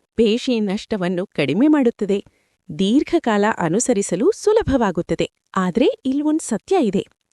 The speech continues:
ಇದು ಮಾಯಾಜಾಲ ಅಲ್ಲ. ಇದು ಒಂದು ವಾರದಲ್ಲಿ ಎಲ್ಲವೂ ಬದಲಾಗಬೇಕು ಅನ್ನೋ ಕಥೆ ಅಲ್ಲ. ಇದು ನಿಧಾನವಾಗಿ ದೇಹದ ಜೊತೆ ಹೊಂದ್ಕೊಳ್ಳೋ ವಿಧಾನ.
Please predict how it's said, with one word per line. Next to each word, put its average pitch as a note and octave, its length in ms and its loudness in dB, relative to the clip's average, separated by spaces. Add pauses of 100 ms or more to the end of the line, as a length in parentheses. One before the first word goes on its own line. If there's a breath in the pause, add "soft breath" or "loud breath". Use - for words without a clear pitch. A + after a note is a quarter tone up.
(200)
ಇದು B3 180 4
ಮಾಯಾಜಾಲ A3 720 2
ಅಲ್ಲ. F#3 160 0 (540)
ಇದು A3+ 220 2
ಒಂದು F#3 380 0
ವಾರದಲ್ಲಿ D4 560 0
ಎಲ್ಲವೂ A3+ 380 2
ಬದಲಾಗಬೇಕು G3 920 -2 (320 soft breath)
ಅನ್ನೋ A3 280 -2
ಕಥೆ F3+ 380 -2
ಅಲ್ಲ. G3+ 220 2 (680)
ಇದು F#3+ 340 0 (160)
ನಿಧಾನವಾಗಿ F3 1040 -2 (280)
ದೇಹದ B3+ 420 2
ಜೊತೆ F#3 320 -2
ಹೊಂದ್ಕೊಳ್ಳೋ C4+ 720 2
ವಿಧಾನ. A3+ 420 0